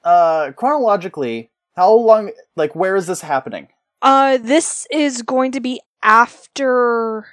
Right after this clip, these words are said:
Speaker 2: yeah, it's gonna be after Deep Space Nine. I think it'll either be kinda concurrent with Voyager or just after Voyager.
Speaker 1: Okay, 'cause I'm thinking if it's just after Voyager, we could even have, or even put it a little further past Voyager,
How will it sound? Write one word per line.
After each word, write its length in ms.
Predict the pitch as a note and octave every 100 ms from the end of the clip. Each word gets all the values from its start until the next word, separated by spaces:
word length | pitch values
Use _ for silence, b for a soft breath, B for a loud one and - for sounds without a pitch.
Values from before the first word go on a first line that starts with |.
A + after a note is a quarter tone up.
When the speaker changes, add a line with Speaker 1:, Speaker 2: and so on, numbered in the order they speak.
| _ -
Speaker 2:
yeah, 240 | A#3+ G#3+
it's 140 | G#3
gonna 140 | - C4+
be 120 | D4+
after 200 | C#4 C4+
Deep 220 | A#3 A3
Space 320 | - A3+ G#3+ G#3
Nine. 460 | F#3+ F#3+ F#3+ F#3+ _ b -
I 120 | A3+
think 260 | - B3+ C#4
it'll 280 | B3 B3 -
either 720 | G3 A3 A3 A3 G#3+ G3+ G3 _
be 500 | A3+ G#3+ G#3 G3+ G3
kinda 460 | - - - G#3+ A#3+
concurrent 560 | - C4 - B3+ B3+ A3+
with 180 | A#3+
Voyager 420 | A3 A3+ A#3 A#3 A3+
or 160 | G3
just 440 | F#3+ - G3+ F#3 -
after 300 | F3 - F3
Voyager. 560 | E3 D#3+ D#3+ F#2 F3+ _ _ _ _ _ _ _ -
Speaker 1:
Okay, 420 | D#3 D#3 C#3 A2
'cause 140 | D3+ F3
I'm 120 | F3+
thinking 260 | A3 G3+
if 120 | G3 F3+
it's 120 | C3
just 220 | F#3+ G3
after 240 | F3 E3+ D3
Voyager, 400 | D3+ D3+ C#3 B2+
we 220 | C#3 D#3+
could 260 | - D#3
even 400 | D#3 D#3+ D#3 C#3+ C#3
have, 420 | C#3+ C3+ C3 C3 C3 C#3 -
or 300 | B2+ C#3+ D3+
even 300 | F#3+ F3+ E3+ -
put 100 | C#4
it 60 | B3+
a 60 | A3
little 200 | G#3+ G#3+
further 380 | G3 F#3 E3+
past 280 | C3+ D3+ C3
Voyager, 500 | C#3 C#3 C3 A#2+ A2+